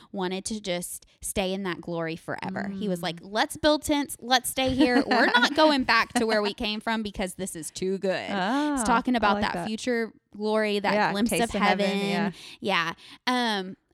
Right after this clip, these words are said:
Speaker 1: other commentators say that it could have to do with, like, some Jewish customs,
Speaker 2: Mm.
Speaker 1: um, surrounding, like, end times and
Speaker 2: Mm.
Speaker 1: what they believed the end times were gonna be. So maybe Peter thought, "Oh,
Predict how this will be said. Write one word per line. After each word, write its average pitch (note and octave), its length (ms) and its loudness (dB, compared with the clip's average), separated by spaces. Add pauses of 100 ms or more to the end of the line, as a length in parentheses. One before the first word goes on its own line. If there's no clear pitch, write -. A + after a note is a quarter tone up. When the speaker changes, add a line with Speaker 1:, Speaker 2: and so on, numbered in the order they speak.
Speaker 1:
other F#4+ 340 2
commentators B3 800 -4
say F#3+ 580 -8
that G3 180 -8
it - 120 -12
could B3+ 160 -6
have C4+ 200 -6
to C#4 120 -6
do A3 200 -6
with, G3+ 300 -6
like, - 320 -10
some F#3 640 -8
Jewish G3+ 480 -8
customs, G3 800 -10
Speaker 2:
Mm. F#3 100 -12
Speaker 1:
um, F#3 300 -6
surrounding, F#3 420 -8
like, F3+ 240 -14
end F#3+ 280 -6
times G3+ 580 -4
and A3+ 80 -6
Speaker 2:
Mm. A3 60 -4
Speaker 1:
what G#3 140 -6
they G3 120 -4
believed G3 320 -8
the - 140 -12
end F#3+ 160 -10
times G3+ 280 -8
were A3 100 -4
gonna A3 200 -6
be. G#3+ 160 -10
So G3+ 160 -8
maybe F3+ 320 -10
Peter F3+ 260 -6
thought, E3 240 -4
"Oh, G3 140 4